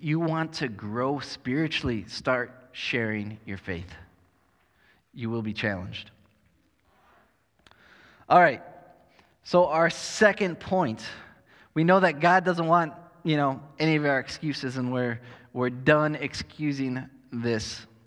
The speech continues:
uh, lack of sharing the gospel. So what do we need to do? Well, we need to start out with having an e-, eternal perspective. Having an eternal perspective.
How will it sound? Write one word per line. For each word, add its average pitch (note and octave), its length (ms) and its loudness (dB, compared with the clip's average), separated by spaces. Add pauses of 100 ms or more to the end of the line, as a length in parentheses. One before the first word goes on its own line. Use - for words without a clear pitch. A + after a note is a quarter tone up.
(160)
uh, G#2 460 -2 (880)
lack B2 440 0
of G#2+ 200 -2
sharing G#2+ 500 -2
the G2+ 100 -6
gospel. G2 480 -4
So - 180 -6
what C3 340 2
do F3+ 100 4
we F3 140 2
need E3 220 0
to D3 80 -2
do? B2 280 -4 (1500)
Well, D#3 140 4
we F3 140 0
need D#3 140 2
to D3 80 2
start C#3+ 260 2
out C#3+ 160 4
with C#3 140 -2
having C#3+ 480 2
an D3 280 -2
e-, B2 220 -4 (140)
eternal C3+ 680 -2 (220)
perspective. - 640 -6 (800)
Having C#3 320 0
an B2+ 160 -2 (100)
eternal A#2+ 520 -4 (260)
perspective. G2+ 560 -8